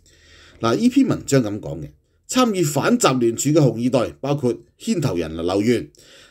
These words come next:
跟住鄧小平嘅仔鄧樸方，即係跛咗嗰個；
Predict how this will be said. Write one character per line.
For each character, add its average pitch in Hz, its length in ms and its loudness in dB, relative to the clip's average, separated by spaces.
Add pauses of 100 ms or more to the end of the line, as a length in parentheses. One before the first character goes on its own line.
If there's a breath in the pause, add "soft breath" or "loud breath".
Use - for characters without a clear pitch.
(120)
跟 160 160 2
住 117 100 0
鄧 101 320 -4
小 135 200 2
平 95 180 -4
嘅 92 80 -6
仔 98 220 -4
鄧 95 340 -8
樸 123 160 0
方， 160 360 4 (160)
即 117 100 -8
係 90 160 -12
跛 117 200 -2
咗 98 100 -8
嗰 101 160 -6
個； 90 260 -8